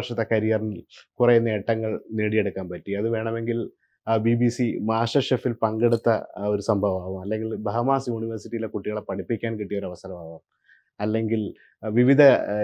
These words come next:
രാജ്യങ്ങളിൽ പോകാൻ പറ്റിയതോ, അല്ലെങ്കിൽ വിശ്വവിഖ്യാതമായ കുറേ ഷെഫുമാരുടെ കീഴിൽ ജോലിയെടുക്കാനും അല്ലെങ്കിൽ അവിടുത്തെയൊക്കെ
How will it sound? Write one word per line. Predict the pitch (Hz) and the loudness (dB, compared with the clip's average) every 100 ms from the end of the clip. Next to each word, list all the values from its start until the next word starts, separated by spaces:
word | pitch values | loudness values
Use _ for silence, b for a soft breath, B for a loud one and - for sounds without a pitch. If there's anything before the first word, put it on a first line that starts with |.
| 101 110 | 4 4
രാജ്യങ്ങളിൽ | 120 135 139 147 139 117 | 6 6 6 4 2 2
പോകാൻ | 110 104 101 | 2 2 0
പറ്റിയതോ, | 98 101 98 95 | -2 -2 -2 -2
അല്ലെങ്കിൽ | 101 104 101 | -4 -6 -6
വിശ്വവിഖ്യാതമായ | 101 - 113 - 107 104 104 104 101 | -6 -4 -4 -4 -4 -4 -4 -4 -6
കുറേ | 98 98 98 - - | -6 -6 -6 -8 -6
ഷെഫുമാരുടെ | 107 - 113 107 104 101 | -6 -4 -6 -4 -4 -4
കീഴിൽ | 101 98 95 | -6 -6 -4
ജോലിയെടുക്കാനും | 98 101 107 95 92 98 92 95 | -4 0 0 0 -2 -4 -4 -6
അല്ലെങ്കിൽ | 101 104 | -6 -4
അവിടുത്തെയൊക്കെ | 101 104 110 104 | -4 -2 -2 -2